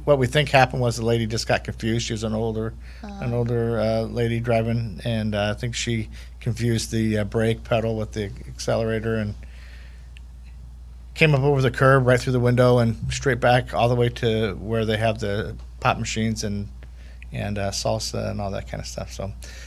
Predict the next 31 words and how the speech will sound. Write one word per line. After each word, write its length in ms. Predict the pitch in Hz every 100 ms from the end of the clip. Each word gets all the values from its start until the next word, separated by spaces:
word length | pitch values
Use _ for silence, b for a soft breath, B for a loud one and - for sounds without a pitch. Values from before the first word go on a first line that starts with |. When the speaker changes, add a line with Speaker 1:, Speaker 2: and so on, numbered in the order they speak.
| B -
Speaker 1:
yeah, 360 | 139 123 123
it 40 | 131
was 240 | 123 - 135 127
pretty 160 | 185
scary. 480 | 151 - 127 147 117 -
Speaker 2:
Yeah. 220 | 226 127
Speaker 1:
Yeah. 180 | 143 123 - B B B B B -
Yeah, 80 | 135
pretty 220 | 123 147
scary. 300 | 131 - 143
But 140 | 131 127
nobody, 340 | 151 156 151
luckily, 500 | 139 165 170 147 135
luckily 320 | 143 175 185
it 80 | 160
wasn't 320 | 147 131 117
noon 320 | 127 143 139 127
when 140 | 123
there 120 | 120
were, 180 | 113 117
when 200 | 113 120
there 140 | 117
would 100 | 110
be 80 | 110
a 60 | 107
bunch 240 | 110 110
of 80 | -
kids 400 | - 113 107 104
Speaker 2:
Yeah. 180 | 107 101
Speaker 1:
and, 160 | 101
uh, 320 | 101 95 95